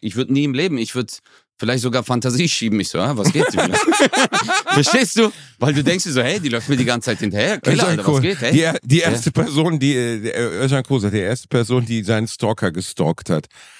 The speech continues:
Speaker 1: Ja,
Speaker 2: Da geht der Stalker
Speaker 1: aber
Speaker 2: nachher wieder, „Ey, lass mich in Ruhe.“ „Nee, komm, du bist mir hinterhergelaufen.“ „Nein, bin ich nicht.“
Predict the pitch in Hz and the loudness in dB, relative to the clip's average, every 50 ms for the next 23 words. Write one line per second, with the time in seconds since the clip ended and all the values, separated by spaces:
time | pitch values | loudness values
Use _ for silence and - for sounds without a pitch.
0 | - - - 104 110 117 - 135 131 147 131 143 139 - - 151 160 165 147 139 | -20 -6 0 2 4 4 4 4 2 2 2 2 2 2 2 2 2 2 2 2
1 | 135 139 139 139 143 143 151 165 170 175 170 - - - 302 285 - 190 170 - | 2 2 2 0 0 0 0 0 0 0 0 -2 -2 -4 -4 -2 0 0 0 0
2 | - 226 160 113 127 151 151 147 - 175 339 330 233 147 117 139 170 175 - 180 | 0 -2 -2 -2 -4 -6 -8 -4 -2 0 0 0 0 0 0 0 -2 -2 -2 -6
3 | - - 233 208 196 - 190 196 208 202 175 135 110 - - - 165 - 294 262 | -2 0 0 0 2 0 -2 -2 0 0 0 0 0 -2 -2 -2 0 0 2 4
4 | 330 330 302 262 240 294 330 - | 4 2 2 0 -2 -4 -4 -4